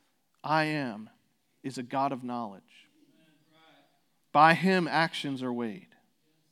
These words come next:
There's nothing that you and I could do that escapes the all-seeing gaze of the Almighty God. He, he is the, he, he is the one who sees it all. He knows it all. He doesn't have to figure it out. He doesn't have to take the evidence and examine the evidence. He, he just knows it.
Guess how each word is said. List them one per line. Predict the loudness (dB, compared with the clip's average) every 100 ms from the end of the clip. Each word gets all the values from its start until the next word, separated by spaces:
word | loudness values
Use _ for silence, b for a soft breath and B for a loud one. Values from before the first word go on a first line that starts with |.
| _ _ _
There's | -8 -6
nothing | 0 2 2 2 0
that | 0
you | 0
and | 0
I | 0 0
could | -4 -2
do | -2 0
that | -2
escapes | -4 -6 -4 -4 -4
the | -4
all-seeing | -2 -4 -4 -6 -4 -2
gaze | -2 -2 -2
of | -6
the | -4
Almighty | -4 -4 -4 -2
God. | 0 0 0
He, | -2 -2 -4 B B
he | 2 2
is | 2
the, | 0 0 -4
he, | -4 -4
he | -2 0
is | 0 0
the |
one | 0 0 -2
who | -6
sees | -6 -4 -2 0
it |
all. | 0 0
He | 0
knows | 0 0 0
it | 4
all. | 2
He | 2
doesn't | -2 -2
have | -6
to | -6
figure | -6 -4 2
it | 8
out. | 10 10 2 B -2
He | -2
doesn't | 0 -2
have | -2
to | -4
take | -2 -2
the | 2 2
evidence | 2 0 -2 -2
and | -4
examine | -2 0 2 2 0
the | 0
evidence. | 2 2 0 0 -8 B B
He, | -2 -2
he | -2
just | 4 4 4 2
knows | 6 10 10 6 2
it. | -4 -12